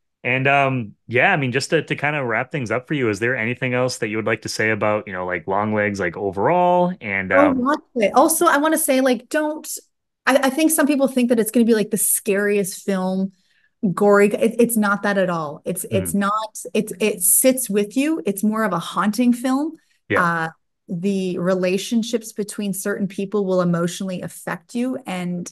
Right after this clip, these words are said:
Speaker 2: I just feel like, s-, you know, there's, sometimes there's, like, a lot of hype on films and, you know, like, "Oh, I heard it was this, this." And I think they have a story in their head built up of what it's gonna be, but it's not. And then they go and they're like, "Oh, I'm disappointed." It's like,
Speaker 1: Yeah.
Speaker 2: just get out of your head.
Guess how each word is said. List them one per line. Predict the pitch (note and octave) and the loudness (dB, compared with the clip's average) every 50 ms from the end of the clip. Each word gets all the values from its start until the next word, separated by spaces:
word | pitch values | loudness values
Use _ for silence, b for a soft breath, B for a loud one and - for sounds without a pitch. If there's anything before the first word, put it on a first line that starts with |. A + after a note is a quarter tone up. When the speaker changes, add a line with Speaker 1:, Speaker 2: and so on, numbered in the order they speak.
| _ - | _ -6
Speaker 2:
I | G3+ G3+ | -4 -4
just | G3 G3+ - - | -2 -4 -4 -2
feel | - G#3+ | -2 -2
like, | G#3 G3+ G3 | -2 -2 -2
s-, | G3+ - - - - B B B B B B B B B - | -4 -6 -8 -10 -16 B B B B B B B B B -4
you | F#4+ E4 | 0 2
know, | A3 G3 | 2 2
there's, | G3 G#3+ G#3+ G#3 - _ _ - _ - - C4 | 2 2 0 0 -4 _ _ -20 _ -16 -10 -8
sometimes | - - D4+ C4 C#4+ B3+ G#3+ | -4 -2 0 2 2 2 2
there's, | A3 G#3+ G3+ G3 | 2 0 0 0
like, | G3 F#3+ F3+ | 0 0 0
a | F3+ | 0
lot | F3 F3 F3 | 0 0 0
of | F3 E3+ | 0 -2
hype | E3 F3+ F3 F3 | -2 -4 -4 -4
on | F3+ F3 F3 | -4 -4 -4
films | F3 E3+ F3+ E3+ E3+ E3 F3 F3 F3 - | -4 -4 -6 -6 -6 -4 -4 -4 -6 -6
and, | - - F3+ E3+ E3+ E3+ E3 F3 | -8 -8 -6 -6 -6 -6 -6 -6
you | F3+ F3 | -4 -4
know, | E3 | -4
like, | E3 F3 F3 A3 | -6 -6 -6 -4
"Oh, | C4 | -4
I | B3 A3+ A3+ | -2 -2 0
heard | A#3+ B3+ | 2 2
it | A#3+ | 2
was | A#3 - - | 2 0 0
this, | B3+ C4 A#3+ - - | -2 -2 -2 0 0
this." | C4 A#3 - - - | -2 -2 -2 -2 -6
And | - G3 F#3+ F#3+ | -6 -6 -4 -4
I | F#3+ F#3+ | -4 -4
think | F#3 G#3 F#3+ G3 | -4 -4 -4 -2
they | G3 | -4
have | F3+ | -4
a | F3 | -4
story | F3 - - F#3+ F3 F3 F3 | -6 -6 -6 -4 -4 -4 -4
in | E3+ | -4
their | E3 E3+ | -6 -6
head | F3 E3 E3+ F3+ F3 F3 E3+ D#3+ D#3+ | -6 -4 -4 -6 -6 -8 -8 -8 -4
built | F3 E3+ E3+ E3+ F3 | -4 -4 -4 -2 -4
up | E3 F3 - | -4 -4 -4
of | F3 F3 E3 | -4 -4 -4
what | D#3+ E3+ E3 | -4 -4 -4
it's | D#3+ - | -6 -6
gonna | - F3 D#3+ D#3+ | -8 -8 -8 -8
be, | E3 D#3+ | -6 -6
but | E3 E3+ E3 | -4 -4 -4
it's | E3 E3 - | -4 -6 -6
not. | E3+ D#3+ E3 E3+ | -8 -6 -6 -6
And | - F#3 | -4 -4
then | E3+ E3 | -4 -4
they | E3 E3 | -6 -4
go | E3+ E3 | -4 -4
and | E3 E3 | -4 -4
they're | E3 E3 | -4 -6
like, | E3 E3 - - | -6 -8 -6 -4
"Oh, | |
I'm | E3+ D#3+ D4 D4 | -4 -2 -2 -2
disappointed." | D4+ D4 - D4 - - D#4+ D#4+ D4 B3 F#3 E3 F3 | -4 -6 -8 -10 -10 -8 -6 -2 -2 -2 -2 -4 -6
It's | F3 - | -8 -8
like, | G3 F#3 - - - | -8 -8 -8 -8 -6
Speaker 1:
Yeah. | G2+ F#2 F2 D#3+ | -4 -4 -4 -6
Speaker 2:
just | D3+ - - _ _ _ _ _ - | -8 -12 -14 _ _ _ _ _ -4
get | - C#4+ | -2 0
out | D4+ | 0
of | D4 E4 | 0 0
your | E4 D#4 | 0 0
head. | A3+ A3 F#3 F#3+ G3 G3 | 0 0 0 0 -2 -4